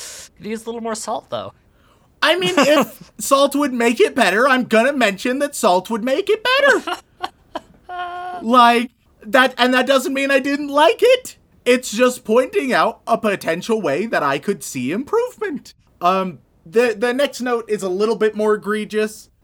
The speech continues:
Speaker 2: Um, and it's not something that Odd Taxi did poorly, but it's something that it did worse than the rest of the show, if that makes sense.
Speaker 1: Okay.
Speaker 2: So, like, I mentioned the show as a whole, I'm ranking it around a nine out of ten.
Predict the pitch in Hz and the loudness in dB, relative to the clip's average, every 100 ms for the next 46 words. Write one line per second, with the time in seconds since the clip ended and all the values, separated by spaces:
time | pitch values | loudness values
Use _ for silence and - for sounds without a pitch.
0 | - 175 180 180 175 - _ - 208 220 | -2 2 4 4 0 -6 _ -8 -2 -2
1 | 214 254 269 269 254 240 233 214 151 196 | -2 -2 -2 -2 -4 -2 -4 -4 -2 0
2 | 185 185 - _ _ 180 190 190 185 185 | 0 0 -8 _ _ 0 0 2 -4 -4
3 | 190 160 170 151 - - 175 208 269 359 | -10 -8 -8 -8 -12 -6 -2 0 -2 -6
4 | 453 _ _ - 220 220 214 - 254 - | -8 _ _ -2 0 0 -2 -4 -4 -4
5 | 247 208 214 202 202 196 185 180 165 - | -6 -2 0 0 -2 -2 -2 -2 -8 -18
6 | _ _ _ 135 131 190 214 208 - - | _ _ _ -16 -4 2 2 2 -4 -2
7 | 180 180 151 147 131 143 - - 101 98 | 0 0 -4 -4 0 0 0 -10 -10 -10
8 | - 120 98 - _ _ - 143 131 110 | -12 -10 -10 -16 _ _ -6 -2 -4 -4
9 | 101 - - - _ - 120 - 131 220 | -14 -16 -16 -16 _ -8 -8 -6 -8 -8
10 | _ _ - 190 151 143 _ - 180 170 | _ _ -2 0 0 -4 _ -2 0 0
11 | - _ _ - 202 208 202 208 180 - | -6 _ _ 0 0 0 -2 -4 -4 -2
12 | 226 214 214 - 196 185 180 190 190 180 | 2 2 2 0 -2 -2 -2 -2 -2 -2
13 | 185 185 165 180 165 170 165 151 143 143 | -2 -4 -6 -8 -2 -2 -2 -4 -4 -2
14 | 151 156 151 139 - 165 156 151 | -2 -2 -4 -6 -6 -6 -6 -8